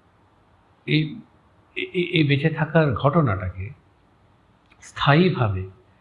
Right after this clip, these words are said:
পরবর্তী প্রজন্মগুলোর কাছে চিহ্নিত করে যাওয়ার জন্য, মুদ্রিত করে যাওয়ার জন্য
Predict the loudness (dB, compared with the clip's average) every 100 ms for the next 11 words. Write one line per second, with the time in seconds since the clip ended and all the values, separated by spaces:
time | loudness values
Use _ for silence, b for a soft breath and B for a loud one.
0 | b b b 2 4 4 2 -2 -2 0
1 | 0 0 0 0 0 -2 -2 -2 -2 -6
2 | -16 _ _ _ _ _ _ 0 2 4
3 | 2 0 0 0 0 0 -2 0 0 0
4 | 0 0 0 0 -2 -2 -2 -4 -4 -4
5 | -4